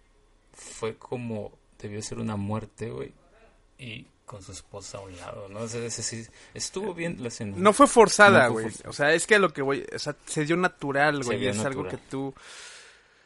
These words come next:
Speaker 2: tú compras y dices, "Verga", o sea, sí lo sientes, güey, sí, sí. O sea, parte yo creo que la actuación, güey, y, y la, la, la, la, la producción, sea de una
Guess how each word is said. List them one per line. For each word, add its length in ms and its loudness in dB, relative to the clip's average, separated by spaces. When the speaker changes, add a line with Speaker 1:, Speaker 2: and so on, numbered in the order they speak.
Speaker 2:
tú 120 -8
compras 460 2
y 60 -4
dices, 280 -6
"Verga", 320 -8
o 20 -4
sea, 100 -8
sí 80 -2
lo 100 4
sientes, 500 0
güey, 140 -4
sí, 140 -8
sí. 260 -10
O 40 -10
sea, 140 -6
parte 280 0
yo 80 -2
creo 160 -4
que 100 -2
la 100 -2
actuación, 680 -4
güey, 260 -6
y, 380 -12
y 140 -6
la, 240 -8
la, 160 -6
la, 180 -6
la, 160 -12
la 160 -8
producción, 680 -6
sea 480 4
de 160 -4
una 240 -2